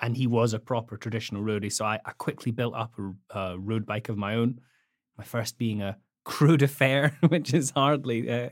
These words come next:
couldn't be further from what you did. Um, although it was kind of more touring in its bent, uh, I started riding quite a lot with Matthew, and then I kind of went off and did more gravelly stuff.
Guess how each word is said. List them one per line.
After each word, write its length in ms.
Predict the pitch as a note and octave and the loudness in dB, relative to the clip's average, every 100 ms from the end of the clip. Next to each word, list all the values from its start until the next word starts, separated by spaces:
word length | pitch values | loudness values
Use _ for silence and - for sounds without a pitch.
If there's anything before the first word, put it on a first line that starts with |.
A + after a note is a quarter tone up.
| - | -4
couldn't 220 | D3+ B2+ | -4 -2
be 100 | A#2 | -6
further 380 | - C3+ C3+ A#2 | 0 2 2 0
from 180 | - G#2+ | -4 -4
what 100 | G2 | 0
you 180 | A#2 | 0
did. 260 | A2+ G2+ G2+ _ - - - _ _ - | 0 -4 -8 _ -20 -20 -20 _ _ -2
Um, 200 | A#2 A2+ | 0 2
although 380 | C3 D3 C3+ A#2+ | 4 6 6 2
it 40 | |
was 100 | A#2 | 0
kind 140 | - | -2
of 80 | A2+ | 0
more 140 | A2+ G#2+ | 0 -2
touring 480 | - D#3+ C#3+ B2 G#2+ | 0 4 4 4 0
in 80 | |
its 140 | G2+ F#2 | -2 -6
bent, 500 | - A2+ G#2+ - - _ _ _ _ _ | -6 -2 -4 -6 -14 _ _ _ _ _
uh, 160 | A2 G#2+ | 0 0
I 40 | |
started 300 | G#2+ B2+ G#2 G#2 | 0 0 0 0
riding 300 | G#2 G2+ G2+ | -2 -2 -4
quite 180 | - | -6
a 40 | G2 | -6
lot 160 | G2+ | -8
with 120 | G2+ - | -6 -6
Matthew, 380 | G#2 G#2 - G2+ | -6 -8 -8 0
and 80 | D#3+ | 4
then 100 | D3 | 4
I 80 | |
kind 160 | C3 A#2+ | 4 0
of 120 | A2 | -2
went 240 | G#2+ A2+ G2 | -2 -4 -4
off 160 | G2 | -8
and 80 | A2+ | -8
did 120 | G#2 | -8
more 180 | G#2+ F#2+ | -6 -6
gravelly 420 | G#2 G#2 G2+ G2+ | -6 -6 -6 -8
stuff. 400 | F2+ - F2+ - | -12 -12 -16 -18